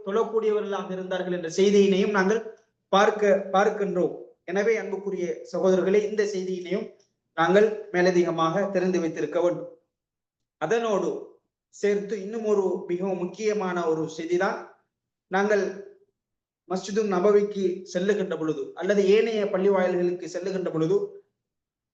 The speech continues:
தொழுகையிலே சஃப்புகளை சீர் செய்தல், அது சம்பந்தமாக இஸ்லாம் என்ன சொல்லுகின்றது, எவ்வாறு பேணிக் கொள்ள வேண்டும் என்று எங்களுக்கு அழகான முறையிலே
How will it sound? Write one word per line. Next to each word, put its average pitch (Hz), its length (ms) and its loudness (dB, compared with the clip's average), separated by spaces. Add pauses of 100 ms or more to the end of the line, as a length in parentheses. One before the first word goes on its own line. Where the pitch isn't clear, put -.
(100)
தொழுகையிலே 240 920 4 (320)
சஃப்புகளை 233 500 4
சீர் 220 240 -2
செய்தல், 165 500 -6 (360)
அது 180 180 -2
சம்பந்தமாக 202 760 2
இஸ்லாம் 190 480 0
என்ன 208 220 -6
சொல்லுகின்றது, 185 880 -2 (180)
எவ்வாறு 214 920 0 (120)
பேணிக் 226 360 -2
கொள்ள 202 220 2
வேண்டும் 190 280 -2
என்று 220 480 -2
எங்களுக்கு 185 320 -6
அழகான 190 380 -2
முறையிலே 180 560 -2